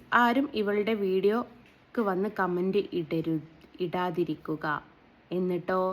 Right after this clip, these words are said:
ഈ ജലീൽ തന്നെ ആദ്യം കമൻറ്റ് ഇട്ടു. ഫസ്റ്റ് കമൻറ്റ്, ആ, ആ, ഈ പറഞ്ഞ, ആ, സനൻ്റെതാണെങ്കിൽ രണ്ടാമത്തെ കമൻറ്റ് ജലീലിൻ്റേത്, ആരും കമൻറ്റ് ഇടാതിരിക്കുക എന്ന് പറഞ്ഞിട്ട്.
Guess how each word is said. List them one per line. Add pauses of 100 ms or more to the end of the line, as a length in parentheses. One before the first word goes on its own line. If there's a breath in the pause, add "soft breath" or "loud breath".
(800)
ഈ (160)
ജലീൽ (120)
തന്നെ (160)
ആദ്യം
കമൻറ്റ്
ഇട്ടു. (1300 loud breath)
ഫസ്റ്റ്
കമൻറ്റ്, (260)
ആ, (720)
ആ, (380)
ഈ (160)
പറഞ്ഞ, (640 loud breath)
ആ, (520)
സനൻ്റെതാണെങ്കിൽ (140)
രണ്ടാമത്തെ
കമൻറ്റ്
ജലീലിൻ്റേത്, (680 soft breath)
ആരും
കമൻറ്റ്
ഇടാതിരിക്കുക (200)
എന്ന്
പറഞ്ഞിട്ട്.